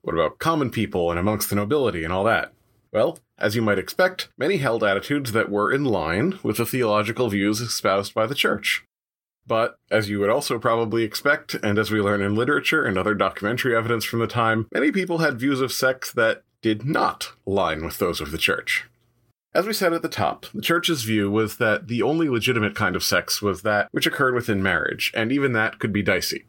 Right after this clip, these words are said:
with prostitution available as a sinful but necessary escape valve. That said, for most of the history of early Christianity, the church had very little jurisdiction over marriage. It really wasn't until the twelve hundreds that the church started to formulate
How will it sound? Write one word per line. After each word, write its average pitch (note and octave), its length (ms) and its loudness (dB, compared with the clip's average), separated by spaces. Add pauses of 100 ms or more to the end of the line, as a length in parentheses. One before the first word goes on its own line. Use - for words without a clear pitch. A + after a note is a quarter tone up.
with - 220 0
prostitution C#3 640 0
available G#2+ 540 0
as F2+ 200 0
a D#2+ 140 0
sinful C#3+ 720 0
but G2 280 0
necessary G#2 600 0
escape G2 340 -6
valve. - 440 -6 (200)
That D3+ 200 0
said, B2+ 300 0
for A2+ 160 -2
most A#2+ 240 -2
of B2 80 -4
the G#2+ 80 -2
history B2 480 0
of G2 160 0
early A2 200 2
Christianity, A2+ 840 0
the C#3 80 0
church F3 240 0
had D#3+ 180 0
very B2 220 0
little G#2+ 180 0
jurisdiction G2+ 680 0
over F#2 200 0
marriage. - 580 -2
It - 120 -8
really E3 180 2
wasn't C#3+ 280 0
until B2 240 0
the G#2+ 80 0
twelve A2+ 280 0
hundreds B2 420 0
that - 180 -2
the A2+ 100 2
church D3 300 0
started B2+ 320 0
to G#2 80 -4
formulate A#2 680 2